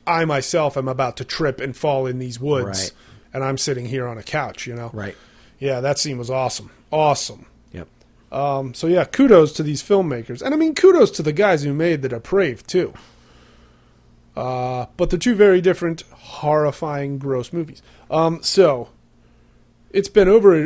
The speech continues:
Speaker 1: a, a month since, uh, since the Halloween murders that Jamie escaped from.
Speaker 2: Mm-hmm.
Speaker 1: We just had the murders in the hotel with the Marine and the sex machine.
Speaker 2: Mm-hmm.
Speaker 1: Jamie gets a phone call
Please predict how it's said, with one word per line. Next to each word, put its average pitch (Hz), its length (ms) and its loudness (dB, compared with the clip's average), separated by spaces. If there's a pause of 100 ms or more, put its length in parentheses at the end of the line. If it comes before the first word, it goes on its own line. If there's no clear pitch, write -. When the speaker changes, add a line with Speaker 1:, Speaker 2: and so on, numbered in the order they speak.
Speaker 1:
a, 143 280 0
a 151 100 0
month 143 500 -4
since, 143 400 -8
uh, 131 360 -4 (600)
since - 300 -10
the 131 80 -6
Halloween 151 380 0
murders 139 380 -2
that 120 120 -12
Jamie 156 260 -4
escaped 127 400 -8
from. 135 220 -8 (160)
Speaker 2:
Mm-hmm. 107 320 -12
Speaker 1:
We 143 100 -4
just 190 320 2
had 180 160 4
the 156 80 0
murders 151 400 0
in 143 80 -4
the 127 100 -4
hotel 156 540 0
with 143 200 -4
the 131 60 -6
Marine 143 400 -4
and 139 100 -4
the 120 40 -8
sex 160 260 -6
machine. 165 440 -4 (160)
Speaker 2:
Mm-hmm. 107 240 -12 (360)
Speaker 1:
Jamie 180 580 -2 (120)
gets 139 240 -8
a 110 80 -10
phone 175 460 0
call 107 440 -10